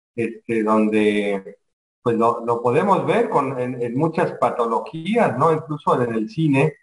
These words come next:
Pues ahorita me estaba acordando de una gran película que, pues, seguramente muchos de ustedes que, que son cinéfilos la, la conocen, El Inquilino, de Roman Polanski.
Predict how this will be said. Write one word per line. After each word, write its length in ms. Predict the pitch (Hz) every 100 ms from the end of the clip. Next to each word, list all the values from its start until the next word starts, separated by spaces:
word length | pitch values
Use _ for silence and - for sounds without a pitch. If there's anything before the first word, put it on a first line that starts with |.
| _ _ _ _ _
Pues 180 | - 120
ahorita 320 | 131 139 160
me 100 | 139
estaba 680 | 120 143 139 139 135 127 113
acordando 540 | 117 120 117 131 151 139
de 80 |
una 160 | 135 139
gran 300 | 131 139 139
película 680 | 120 120 127 139 123 113 - _ _ _
que, 120 | - 117
pues, 180 | 120
seguramente 680 | 123 123 147 143 143 139 143
muchos 240 | 127 135 135
de 80 | 123
ustedes 500 | - 139 135 135 135
que, 320 | 107 104 - -
que 180 | 107 101
son 360 | 120 120 123 110
cinéfilos 840 | 107 117 127 - - 113 107 107 _ _ _
la, 220 | 107 104 101 95
la 280 | 98 98 95
conocen, 720 | 110 131 147 143 127 135 131 - _ -
El 120 | 107
Inquilino, 920 | 107 110 113 151 156 135 151 - - _ _ -
de 360 | 104 104 104 98
Roman 360 | 123 127 120 110
Polanski. 800 | 104 117 139 - - 123 127